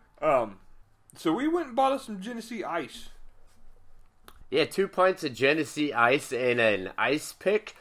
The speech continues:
Speaker 2: will
Speaker 1: We
Speaker 2: make you have a hard time recalling a movie you
Speaker 1: True,
Speaker 2: watched an
Speaker 1: and
Speaker 2: hour
Speaker 1: sometimes
Speaker 2: ago.
Speaker 1: we take notes, but we figured since we watched the movie, we didn't have to take notes, but we think we got the point across, and we've swore a lot.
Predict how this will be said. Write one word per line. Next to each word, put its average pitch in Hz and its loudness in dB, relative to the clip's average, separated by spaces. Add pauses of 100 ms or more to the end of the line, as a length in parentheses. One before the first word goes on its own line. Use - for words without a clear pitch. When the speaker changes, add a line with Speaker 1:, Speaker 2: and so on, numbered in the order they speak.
(140)
Speaker 2:
will 117 -2
Speaker 1:
We 143 0
Speaker 2:
make 151 4
you 151 0
have 147 6
a 139 8
hard 151 6
time 147 4
recalling 143 4
a 139 2
movie 151 2
you 110 0
Speaker 1:
True, - 4
Speaker 2:
watched - 6
an 107 -4
Speaker 1:
and 104 2
Speaker 2:
hour 98 6
Speaker 1:
sometimes 87 4 (160)
Speaker 2:
ago. - -2
Speaker 1:
we - -4
take 180 -2
notes, 151 0
but 123 -4
we 135 -6
figured 151 -8
since 143 -20
we 131 -10
watched 131 -2
the 117 -12
movie, 135 -6
we 123 -8
didn't 120 -12
have 120 -8 (120)
to 123 -6
take 117 -8
notes, 120 -2
but - -14
we 156 -8
think 165 -6
we 156 -6
got 143 -4
the - -20
point 127 -8
across, 120 -4
and 104 -20 (320)
we've 269 -6
swore 147 0
a 127 2
lot. 110 0